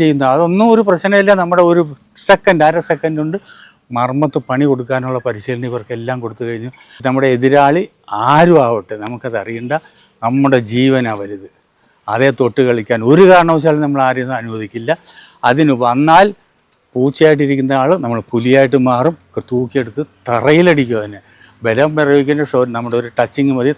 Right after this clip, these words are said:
തറയിൽ വീണിരിക്കും. അതാണ് ഇപ്പോൾ ചെയ്യാൻ പോകുന്നത്. ഇപ്പോൾ നിങ്ങൾ ആദ്യം നിങ്ങൾ തരാൻ പോകുന്നത് തലമുറിക്കത്ത, ലാസ്റ്റ് കത്തയാണ്.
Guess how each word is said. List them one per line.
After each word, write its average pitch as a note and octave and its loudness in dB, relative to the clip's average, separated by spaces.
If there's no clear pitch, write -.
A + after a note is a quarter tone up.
തറയിൽ A2 -6
വീണിരിക്കും. B2 -6
അതാണ് A#2 -6
ഇപ്പോൾ A#2 -10
ചെയ്യാൻ A#2 -2
പോകുന്നത്. A#2+ 0
ഇപ്പോൾ C3+ -2
നിങ്ങൾ C#3 0
ആദ്യം D#3+ 2
നിങ്ങൾ C3+ -2
തരാൻ A#2+ 0
പോകുന്നത് A#2 -2
തലമുറിക്കത്ത, C3+ 0
ലാസ്റ്റ് B2 -4
കത്തയാണ്. A#2 -6